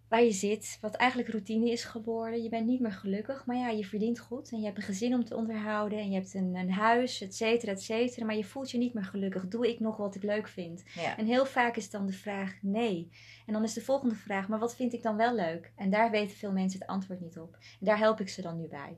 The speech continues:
Speaker 2: Ja.
Speaker 1: En dat zijn, eh, van C E O's van grote bedrijven tot aan, eh, nou, nu bijvoorbeeld een rechter die voor zichzelf gaat beginnen. Advocaten die in, echt in die corporate wereld zitten, voor grote advocatenkantoren die de drang voelen om meer zingeving te brengen in hun leven.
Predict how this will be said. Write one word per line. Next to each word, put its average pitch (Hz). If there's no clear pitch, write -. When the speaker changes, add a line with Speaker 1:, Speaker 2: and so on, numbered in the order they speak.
Speaker 2:
Ja. 170
Speaker 1:
En 208
dat 220
zijn, 208
eh, 202
van 220
C -
E 247
O's 254
van 247
grote 214
bedrijven 214
tot 196
aan, 190
eh, 190
nou, 180
nu 185
bijvoorbeeld 190
een 190
rechter 214
die 202
voor 208
zichzelf 208
gaat 202
beginnen. 190
Advocaten 240
die 220
in, 208
echt -
in 214
die 196
corporate 240
wereld 226
zitten, 220
voor 202
grote 240
advocatenkantoren 214
die 196
de 185
drang 254
voelen 233
om 202
meer 220
zingeving 240
te 220
brengen 226
in 220
hun 220
leven. 226